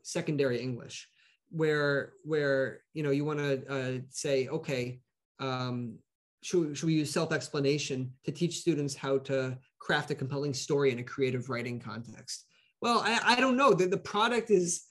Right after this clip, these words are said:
on the one hand, so specific and the context is so, in a way, idiosyncratic, and the domain beyond that is just everything, <laughs> like writing fiction. Uh, so, so if we say, like, you know, "Okay,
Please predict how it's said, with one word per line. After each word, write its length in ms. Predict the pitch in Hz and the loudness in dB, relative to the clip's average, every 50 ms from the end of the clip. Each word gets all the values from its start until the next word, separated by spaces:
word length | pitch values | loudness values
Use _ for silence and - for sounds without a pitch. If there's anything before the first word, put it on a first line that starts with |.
| _ _ - - | _ _ -10 -4
on 80 | 170 170 | 0 2
the 80 | 180 175 | 4 4
one 160 | 196 226 220 | 4 4 4
hand, 200 | 190 180 175 160 | 4 2 0 0
so 280 | - - - 196 202 | -2 0 4 4 4
specific 840 | 208 202 - - 202 - - - - 208 196 151 143 143 - - - _ - | 4 4 0 -2 -4 -4 -2 2 2 2 2 2 -4 -8 -8 -12 -20 _ -6
and 420 | 160 156 151 147 143 143 143 147 - | -2 0 0 2 2 0 -2 -2 -4
the 60 | 165 | -6
context 560 | 165 - - 196 214 208 190 180 170 - - | -6 -2 0 2 2 4 4 2 2 2 -2
is 180 | 156 143 - - | -6 -6 -2 0
so, 440 | 180 170 160 151 151 151 139 - - _ _ _ _ _ _ _ _ _ - | 2 4 4 4 4 4 2 -4 -10 _ _ _ _ _ _ _ _ _ -2
in 100 | 175 170 | 2 4
a 60 | 170 | 6
way, 140 | 180 214 208 | 8 8 8
idiosyncratic, 880 | 185 185 180 185 196 196 180 - - 170 156 - 233 233 214 202 196 - - | 8 8 6 8 8 8 6 6 2 -2 -2 0 0 0 0 0 -2 -4 -4
and 260 | 185 180 175 175 170 156 | -2 0 0 0 0 0
the 60 | 175 | 2
domain 720 | 165 185 185 190 220 277 311 302 285 220 190 180 170 165 - _ _ - | 2 2 2 2 0 0 0 0 4 4 4 4 2 -2 -6 _ _ -2
beyond 380 | 202 196 185 196 240 269 247 185 | 2 2 2 4 4 2 2 2
that 220 | 165 156 156 - | 0 0 -2 -2
is 120 | 165 143 127 | -4 -4 -2
just 160 | 185 170 180 | -4 0 2
everything, 520 | 185 196 190 180 139 127 - 113 - - - | 2 4 4 2 0 -2 -2 -8 -12 -8 0
<laughs> 40 | |
like 260 | - 202 208 202 - 247 | 6 6 6 6 8 6
writing 360 | 247 226 214 226 220 196 175 | 6 8 8 8 6 6 4
fiction. 480 | 165 226 220 220 - - 131 127 127 - - - - - - - - 208 175 - - | 4 4 2 2 2 -4 -6 -8 -10 -12 -16 -20 -20 -20 -20 -20 -20 -20 -18 -8 -4
Uh, 500 | 165 165 170 165 165 165 160 160 156 156 156 - - | 0 2 2 2 2 2 2 0 0 -2 -6 -8 -12
so, 360 | 143 - - 185 180 180 180 175 | -6 0 4 6 6 8 6 6
so 120 | 175 196 | 4 4
if 60 | 175 | 4
we 80 | 175 175 | 4 2
say, 140 | 170 196 175 | 4 4 2
like, 280 | 165 160 151 135 - - _ - | 2 2 0 -2 -6 -12 _ -2
you 100 | 180 170 | -2 0
know, 120 | 151 147 | 0 0
"Okay, 460 | 127 165 160 165 156 147 147 143 131 | 0 -2 -2 -2 -2 -2 -2 -4 -6